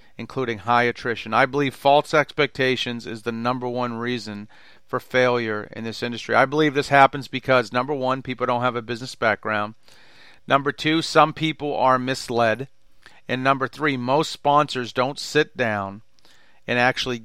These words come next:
give their new people realistic expectations about what it's gonna take to be successful. Next, I wanna share a funny story with you. I had a guy call me the other day. He worked in the manufacturing business. He had been there about twenty years.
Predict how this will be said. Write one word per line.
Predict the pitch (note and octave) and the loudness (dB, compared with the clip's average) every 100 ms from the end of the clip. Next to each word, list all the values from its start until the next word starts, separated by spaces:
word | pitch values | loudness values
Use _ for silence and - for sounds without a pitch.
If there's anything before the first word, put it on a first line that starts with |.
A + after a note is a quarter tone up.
| G#2+ | -4
give | C#3+ D#3 | 0 0
their | C3 C3 | 0 -2
new | A#2+ B2 | -2 -8
people | - B2 G#2+ A#2 | -6 -8 -6 -8
realistic | G#2+ A#2 A#2+ A#2 - A2+ | -4 -2 -2 -4 -6 -4
expectations | A2+ - - G#2+ - G#2+ - A2 | -4 -4 -8 -8 -6 -6 -6 -12
about | G2 G2 F2 | -8 -6 -6
what | G2+ G2+ | -8 -10
it's | - | -10
gonna | A2+ G#2 | -12 -12
take | - G#2 G2 - - - - | -8 -8 -8 -16 -20 -20 -20
to | - | -16
be | G#2 A2 | -10 -8
successful. | - - G#2 G2+ - F2+ - - - - - - | -10 -4 -2 -2 -6 -14 -16 -20 -20 -20 -20 -6
Next, | D#3 G#3+ - | 4 4 6
I | |
wanna | G3 G3+ G#3 | 4 4 4
share | G#3 G3 | 6 6
a | |
funny | - F#3 F#3 | 6 2 2
story | - D#3+ F3+ | -2 0 2
with | B2+ G#2+ | 0 -2
you. | F#2 - - - - - | -6 -12 -20 -20 -10 2
I | E3 | 6
had | |
a | F#3 | 6
guy | D3 D#3 E3+ | 8 8 8
call | D#3+ D#3+ | 6 4
me | D#3+ | 2
the | D3+ | 2
other | D3+ D3+ | 4 4
day. | C#3+ D3 D#3 D#3 - - - - - - - - - - - - | 6 6 6 0 -18 -20 -20 -20 -20 -20 -20 -20 -20 -20 -20 -18
He | - F3+ | -6 -4
worked | D#3+ E3 - | 2 0 2
in | D3 | -2
the | C#3+ C#3+ | -2 0
manufacturing | C#3 D3 C#3 D3+ D#3+ - G#2+ | 0 0 4 4 4 -2 -10
business. | G#2 G#2 F2 C2 - - - - | -6 -6 -8 -16 -18 -20 -20 -18
He | - | -8
had | A#2+ | -6
been | A2 A#2+ | -2 -2
there | B2 | -2
about | A#2+ A2+ A#2 | 0 0 0
twenty | - C3+ C3 | -4 -4 -2
years. | A#2 C#3+ F3+ F3 E3+ - | 0 4 6 6 2 -6